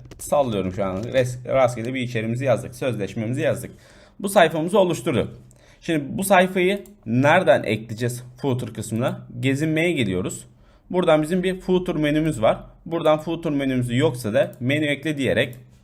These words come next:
footer veya alt menü de yazabilirsiniz. Menü yazdım böyle. Ö ekle diyoruz. Zaten bu menü sistemini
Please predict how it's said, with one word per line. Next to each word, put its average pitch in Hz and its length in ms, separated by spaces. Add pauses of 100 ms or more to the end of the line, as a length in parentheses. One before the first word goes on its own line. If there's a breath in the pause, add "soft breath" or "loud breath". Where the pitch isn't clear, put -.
(840)
footer 123 420
veya 113 220
alt 123 280
menü 113 260
de 92 60
yazabilirsiniz. 80 640 (260)
Menü 95 160
yazdım 92 420
böyle. 117 280 (420 loud breath)
Ö 156 120
ekle 165 460
diyoruz. 101 380
Zaten 160 520 (320 loud breath)
bu 160 520
menü 151 380
sistemini 131 680